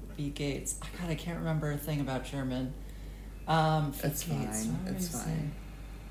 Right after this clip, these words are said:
Speaker 1: How do you just say, like, fine?
Speaker 2: The hills are alive.
Speaker 1: The
Speaker 2: The
Speaker 1: hills
Speaker 2: sound
Speaker 1: are alive.
Speaker 2: of screaming.
Speaker 1: Um, actually, you might hear the sound of jackhammering,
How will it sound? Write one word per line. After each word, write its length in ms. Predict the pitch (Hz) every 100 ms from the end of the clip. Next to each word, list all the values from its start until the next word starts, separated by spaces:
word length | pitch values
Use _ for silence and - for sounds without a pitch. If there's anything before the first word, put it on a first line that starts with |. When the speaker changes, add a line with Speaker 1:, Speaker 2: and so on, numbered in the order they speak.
| - - - - - - -
Speaker 1:
How 40 | 214
do 40 |
you 60 | 233
just 260 | 233 220
say, 160 | - 190
like, 260 | 170 151 143
fine? 720 | - 143 147 147 147 147 156 - - - - - - - - - - -
Speaker 2:
The 80 | -
hills 280 | 156 143 135
are 80 | 135
alive. 480 | 127 113 107 110 107 - - - - - - - -
Speaker 1:
The 80 | 151
Speaker 2:
The 40 |
Speaker 1:
hills 380 | 147 160 175 196
Speaker 2:
sound 420 | 208 208 208 208
Speaker 1:
are 40 | 190
alive. 480 | 156 156 156 151 147 - - - - - -
Speaker 2:
of 120 | -
screaming. 640 | - - - 202 202 214 - - - - - - -
Speaker 1:
Um, 560 | 175 180 180 180 175 165 - - - - - - - - - -
actually, 300 | 190 - 196
you 140 | 180
might 180 | 190 190
hear 300 | - - 180
the 100 | 180
sound 300 | 160 170 156
of 80 | 151
jackhammering, 800 | - 147 147 156 131 123 - -